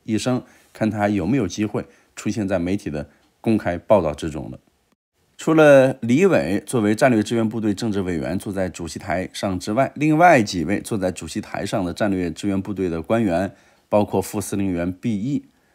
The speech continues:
包括纪委书记杨孝祥，包括战略支援部队政治工作部的主任丁兴农，包括战略支援部队的副司令员兼参谋长郝卫忠，应该是战略支援部队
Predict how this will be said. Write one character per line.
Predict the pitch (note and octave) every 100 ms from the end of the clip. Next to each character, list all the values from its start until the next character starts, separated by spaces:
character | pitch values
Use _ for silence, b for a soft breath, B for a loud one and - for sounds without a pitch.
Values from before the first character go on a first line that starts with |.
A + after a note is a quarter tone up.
| _ _ _
包 | B2+ C3
括 | - C3 G#2 G2 -
纪 | - B2+
委 | F#2+
书 | F2 A2+ A2
记 | G#2+ G2+ -
杨 | F#2 F2+ A2
孝 | C3 D3 F2+
祥， | - D2+ D2 A#2+ - b b b -
包 | B2+ B2
括 | - A2+
战 | G#2 B2+
略 | G#2+ G2
支 | A2
援 | G#2 G#2
部 | A2
队 | G2+ F#2
政 | - A#2
治 | G2
工 | F#2 G#2
作 | G#2
部 | G2 G2+
的 | F#2
主 | - F2
任 | G#2+ C2+
丁 | - A#2+
兴 | - B2
农， | F#2+ G2 - b b b b _
包 | B2+ C3
括 | B2+ C#3 -
战 | C#3 A2+
略 | G2+
支 | F#2+ A2
援 | G#2
部 | G#2 G2+
队 | G2
的 | F2+
副 | - G#2+
司 | -
令 | G#2
员 | F#2 E2+ F#2
兼 | G#2+ G#2 G2
参 | - B2+
谋 | G#2+ G#2+
长 | G2+ - -
郝 | - E2+
卫 | F2+ A#2+
忠， | F2+ E2+ E2 b b b b
应 | D3 F#3 E3+
该 | C3+ A#2+
是 | - A2 G2 E2+ - _ _ _ _
战 | -
略 | A#2 G#2
支 | A2+
援 | G#2+ G#2+
部 | A2
队 | G2+ G2+